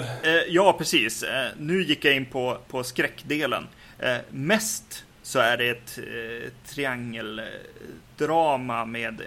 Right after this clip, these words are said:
med en, en, eh, lite så här halv hotfull kar som,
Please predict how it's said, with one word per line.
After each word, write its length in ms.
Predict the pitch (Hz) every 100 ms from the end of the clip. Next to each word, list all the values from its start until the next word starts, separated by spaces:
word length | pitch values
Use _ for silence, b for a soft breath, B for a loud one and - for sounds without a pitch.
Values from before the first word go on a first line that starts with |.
| -
med 360 | 127 123 -
en, 320 | - 120 120 -
en, 340 | - 123 - - - -
eh, 60 | - - b b b
lite 240 | - 180
så 120 | 151 143
här 60 |
halv 920 | - - 127 117 113 113 117 127 131 127
hotfull 640 | 160 147 - - 147 139 127
kar 440 | - 151 135 123 123
som, 340 | - 117 123